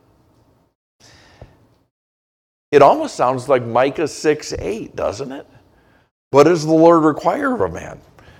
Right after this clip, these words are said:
Practice justice, love mercy, walk humbly. I mean, it's not exactly the same, but it's very, very similar. And, and that shouldn't surprise us. God's demands, God's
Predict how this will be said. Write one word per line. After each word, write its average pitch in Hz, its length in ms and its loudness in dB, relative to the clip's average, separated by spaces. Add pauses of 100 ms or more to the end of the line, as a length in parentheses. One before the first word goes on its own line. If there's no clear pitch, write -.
(720)
Practice 156 440 -6
justice, 131 580 -6
love 131 340 6
mercy, 127 560 -4 (240)
walk 139 340 2
humbly. 160 720 -4 (880)
I - 40 -20
mean, 123 120 -10
it's 117 120 -16
not 135 180 -2
exactly 127 560 -2
the 113 160 -2
same, 120 280 -6
but 127 100 2
it's 123 160 0
very, 147 360 2
very 123 320 -2
similar. 156 640 -8 (800)
And, 104 240 -12
and 117 120 -8
that 113 120 -2
shouldn't 131 360 -4
surprise 135 560 -4
us. 135 200 -6 (360)
God's 208 560 -4 (760)
demands, 135 680 0
God's 156 500 -6